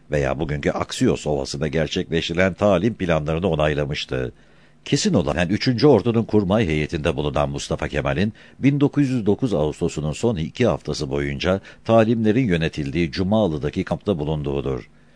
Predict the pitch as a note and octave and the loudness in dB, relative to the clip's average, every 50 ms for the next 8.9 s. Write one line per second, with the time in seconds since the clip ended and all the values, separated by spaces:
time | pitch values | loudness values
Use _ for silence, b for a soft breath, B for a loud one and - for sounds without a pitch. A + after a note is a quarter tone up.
0 | B B B B B B B B - - - F#3 F#3+ F3 E3 D#3+ E3+ D3 C#3+ C3+ | B B B B B B B B -2 2 4 4 6 6 6 6 4 4 4 4
1 | A#2+ B2+ B2 A2 G2 A#2 B2+ C3 G#2 E2 C#2+ D2+ D#2 D#2 D2+ D2+ - C2+ E2 F2+ | 4 4 4 4 2 2 2 2 2 0 0 2 2 2 0 0 -4 -2 -2 0
2 | E2+ - F#2+ F#2 F#2+ F#2+ F2+ F2 F2 F2 F2 E2+ D#2 G2+ G#2+ F#2+ - E2 D#2+ D#2 | 0 0 0 2 4 4 4 4 4 4 2 2 4 2 0 0 0 0 0 0
3 | D2+ C2+ C#2+ C#2 C2+ C2+ C2 D2 F2 F2 B B B B - G2+ A2+ A2 F#2+ G2+ | 0 0 0 0 0 2 2 0 0 -2 B B B B 2 4 4 4 4 2
4 | A#2+ C3+ B2 G#2 A2 G2+ G#2 G#2 F2 - G2 G#2+ G#2+ E2+ F2 F2 E2 F2 E2+ - | 2 2 2 2 2 4 2 2 2 0 -2 -2 2 4 4 4 4 2 -2 -4
5 | - F#2 F2 - - - E2+ D#2+ - D#2 D#2 E2 D#2 - E2+ D#2 D#2+ - F2 D#2 | -4 -6 -6 -6 -6 -4 -4 -2 -2 -2 -2 -2 -2 -2 -2 -2 -2 -2 -2 -2
6 | - E2 D#2+ D#2+ D#2+ - - G2 F#2 F2+ F2 E2+ F2 A2+ - - E2+ D2+ D2+ D#2 | -2 -2 -2 -2 -2 0 -2 0 2 4 4 4 2 0 -2 -2 -2 0 0 0
7 | E2 F2+ E2+ D2 D2+ E2 E2 D#2 D#2 - - A2+ C2+ D2+ D2+ F#2 C3+ A2+ D2 D2+ | 0 -2 -2 -2 -2 -2 -2 -2 -4 -2 -2 0 0 0 2 2 2 2 2 0
8 | D2 - E2+ D#2 E2+ D2 C#2+ C#2+ C#2 C2+ D2 C#2+ C2 B1+ B1+ C2 B1 A1+ | -2 -2 -2 -2 -2 0 0 0 0 0 -2 -4 -4 -4 -4 -4 -6 -6